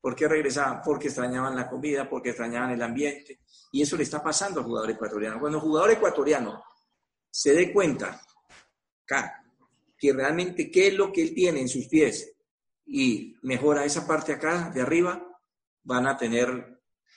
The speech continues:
jugadores para exportar todo lo que quieran acá, porque hay grandísimos jugadores, tienen todas las condiciones, o sea, es muy parecido a, a, a, a nuestro fútbol.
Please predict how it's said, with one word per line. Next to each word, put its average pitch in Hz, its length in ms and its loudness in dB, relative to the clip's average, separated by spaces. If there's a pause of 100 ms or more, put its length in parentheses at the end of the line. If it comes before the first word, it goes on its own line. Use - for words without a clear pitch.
(100)
jugadores 127 340 4
para 123 180 2
exportar 117 560 -2
todo 147 160 6
lo 127 100 2
que 101 140 -6
quieran 117 280 -2
acá, 113 240 -6
porque 113 280 -6
hay 107 240 -2
grandísimos 123 640 -2
jugadores, 107 520 -2
tienen 120 280 -6
todas 123 180 -2
las 120 140 -4
condiciones, 131 580 -10 (220)
o - 100 -20
sea, 131 160 -4
es 139 60 0
muy 180 240 2
parecido 165 520 -2
a, 117 100 -4
a, 110 200 -8 (100)
a, 107 280 -8
a 120 80 -2
nuestro 110 320 -6
fútbol. 113 400 -4